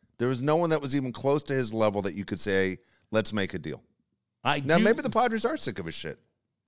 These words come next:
Speaker 2: Well,
Speaker 1: Maybe they are.
Speaker 2: I don't know if it's that.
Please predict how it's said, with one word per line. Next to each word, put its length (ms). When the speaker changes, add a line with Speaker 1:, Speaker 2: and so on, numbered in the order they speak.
Speaker 2:
Well, 480
Speaker 1:
Maybe 220
they 120
are. 240
Speaker 2:
I 120
don't 160
know 140
if 140
it's 220
that. 420